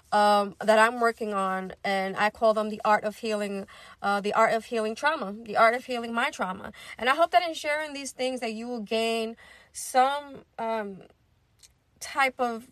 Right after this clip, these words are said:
uh, help, and, and maybe you'll be able to relate and,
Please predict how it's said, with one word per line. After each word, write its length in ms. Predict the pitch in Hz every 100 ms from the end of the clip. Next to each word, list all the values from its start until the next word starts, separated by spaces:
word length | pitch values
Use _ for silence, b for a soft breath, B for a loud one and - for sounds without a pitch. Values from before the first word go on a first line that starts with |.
| -
uh, 420 | 208 190 - 78 73 _ _ _ -
help, 440 | 202 240 240 247
and, 240 | 233 214 214
and 260 | 214 202 202 B B B
maybe 240 | 302 427 494
you'll 220 | 359 370
be 80 | 330
able 180 | 330 330
to 140 | -
relate 640 | 302 247 208 214 233 262 -
and, 480 | 214 214 208 202 196